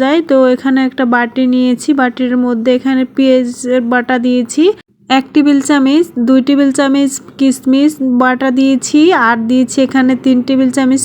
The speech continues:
টক দই, হাফ টেবিল চামচ আদা রসুন বাটা, এক টেবিল চামচ জিরের গুঁড়ো, এক টেবিল চামচ শুকনা মরিচের গুঁড়ো, স্বাদ মতন লবণ দিয়ে এখন একটা চামচ দিয়ে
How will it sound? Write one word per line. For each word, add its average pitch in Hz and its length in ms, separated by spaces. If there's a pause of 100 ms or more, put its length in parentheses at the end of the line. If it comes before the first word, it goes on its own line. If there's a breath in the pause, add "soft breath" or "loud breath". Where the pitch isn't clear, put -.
(140)
টক 247 240 (220)
দই, 262 180 (400)
হাফ 254 280
টেবিল 294 260
চামচ 294 300
আদা 262 260
রসুন 269 300 (140)
বাটা, 254 300 (100)
এক 262 140
টেবিল 269 260
চামচ 262 340
জিরের 254 340 (160)
গুঁড়ো, 262 280 (600 loud breath)
এক 247 120
টেবিল 277 300
চামচ 277 320 (260)
শুকনা 269 400
মরিচের 262 400 (140)
গুঁড়ো, 254 280 (180)
স্বাদ 247 240 (100)
মতন 254 280 (120)
লবণ 240 340 (140)
দিয়ে 254 220 (140)
এখন 254 220 (100)
একটা 247 200 (100)
চামচ 247 360 (120)
দিয়ে 262 180